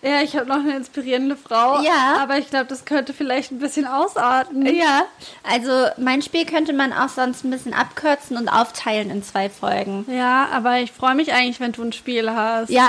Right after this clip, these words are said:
Speaker 2: also es ist auch k-, nicht so, es ist so ein bisschen Nonsens-Game. Eigentlich ist es auch nicht so richtig ein Spiel.
Speaker 1: Also ich hab das Gefühl, nachdem wir über deinen Kühlschrank geredet haben, passt es <laughs> vielleicht ganz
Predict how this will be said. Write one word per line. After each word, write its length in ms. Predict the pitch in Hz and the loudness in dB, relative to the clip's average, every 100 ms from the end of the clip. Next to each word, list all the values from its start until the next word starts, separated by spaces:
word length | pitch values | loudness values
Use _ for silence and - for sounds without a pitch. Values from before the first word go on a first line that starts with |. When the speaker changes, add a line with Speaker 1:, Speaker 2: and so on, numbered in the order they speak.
| 294 | 6
Speaker 2:
also 140 | 285 | 4
es 120 | 311 | 0
ist 140 | 302 285 | -2 0
auch 220 | - 277 | 2 0
k-, 180 | - - | -6 -4
nicht 220 | 285 311 | -4 0
so, 80 | 330 | 2
es 220 | 311 294 | 2 2
ist 340 | 320 - 254 294 | -4 -6 -8 -2
so 80 | |
ein 120 | 294 269 | 2 2
bisschen 460 | 294 302 269 247 - | 2 0 -2 -4 -4
Nonsens-Game. 1500 | 240 233 254 277 226 214 208 - - 208 214 226 262 285 - | 2 2 4 4 2 0 0 -6 -4 -2 0 2 2 2 2
Eigentlich 300 | 226 269 269 | 2 2 0
ist 100 | 262 | -4
es 120 | 254 - | -2 0
auch 160 | 233 | 0
nicht 360 | 233 233 285 - | 0 0 0 2
so 120 | 247 | -2
richtig 520 | 208 233 277 254 220 | 0 0 0 -4 -4
ein 120 | 202 | -6
Spiel. 580 | 190 - 202 202 214 269 | -6 -8 -2 0 2 2
Speaker 1:
Also 180 | 320 269 | 0 0
ich 60 | 269 | 2
hab 100 | 262 | 0
das 100 | - | -2
Gefühl, 240 | 262 285 | -4 2
nachdem 360 | 277 269 269 247 | 2 2 -2 0
wir 100 | 269 | 0
über 160 | 247 | 0
deinen 200 | 233 247 | 0 -2
Kühlschrank 400 | 240 277 - 294 | 0 -4 2 2
geredet 420 | 277 233 240 247 226 | 4 0 -2 -2 -2
haben, 200 | 240 226 | -2 -2
passt 220 | 262 - | -8 -8
es 120 | - | -6
<laughs> 20 | |
vielleicht 440 | - 311 302 320 - | 2 4 4 0 -2
ganz 200 | 254 | -2